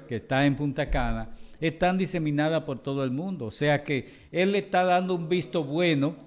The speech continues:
a esta oficina en la República Dominicana, porque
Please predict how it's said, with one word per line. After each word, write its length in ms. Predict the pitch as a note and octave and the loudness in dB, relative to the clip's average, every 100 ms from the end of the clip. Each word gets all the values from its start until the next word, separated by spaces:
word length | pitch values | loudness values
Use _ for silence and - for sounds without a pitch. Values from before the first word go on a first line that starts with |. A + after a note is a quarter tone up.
| - | -14
a 140 | - C3+ | -2 0
esta 240 | C3+ D#3 | 4 4
oficina 500 | D#3+ D#3 D#3 D#3+ D3+ | 4 2 -2 0 2
en 80 | D#3 | 4
la 100 | D3 | 2
República 540 | C3 B2+ C#3 C3 B2+ | 2 -2 -2 -4 -2
Dominicana, 680 | C3 A#2+ A#2+ G#2+ C3+ E3 E3+ | 0 0 0 -2 -2 0 -2
porque 580 | - E3 D#3 E3 - - | -2 -2 2 2 4 0